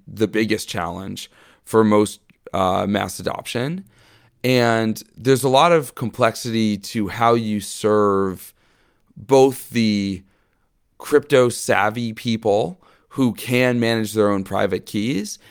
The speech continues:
and how you serve the rest of the market who can't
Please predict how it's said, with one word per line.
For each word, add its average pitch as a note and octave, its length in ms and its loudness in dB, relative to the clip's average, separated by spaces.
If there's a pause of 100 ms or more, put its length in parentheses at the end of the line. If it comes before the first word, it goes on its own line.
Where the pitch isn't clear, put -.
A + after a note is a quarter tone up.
(160)
and B2 200 0
how A#2+ 100 2
you A#2+ 160 2
serve G#2 480 2
the A2 120 4
rest G#2+ 300 2
of A2 80 -8
the G2+ 60 -2
market G2+ 540 0 (200)
who - 180 -8
can't - 680 -4